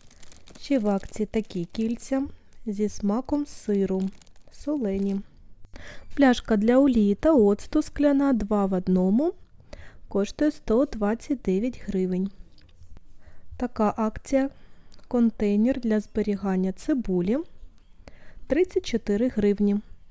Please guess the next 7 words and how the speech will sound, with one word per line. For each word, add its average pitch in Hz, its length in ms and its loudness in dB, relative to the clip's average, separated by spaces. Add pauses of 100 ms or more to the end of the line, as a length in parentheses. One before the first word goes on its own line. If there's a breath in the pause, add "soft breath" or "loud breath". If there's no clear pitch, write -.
(400 loud breath)
Сімдесят 285 640 2
сім 208 240 2
гривень 190 380 0
келих 202 440 2
для 202 200 -2
вина 196 320 2
скляний, 190 720 -2